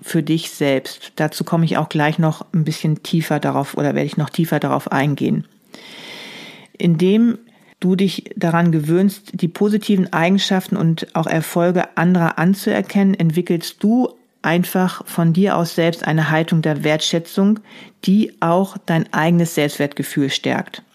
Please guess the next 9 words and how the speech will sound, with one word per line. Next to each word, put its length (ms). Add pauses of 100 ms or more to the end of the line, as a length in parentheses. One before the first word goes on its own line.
(260)
Und 160
durch 100
das 200
Praktizieren 640
von 260
Wertschätzung 720
förderst 500
du 60
ein 240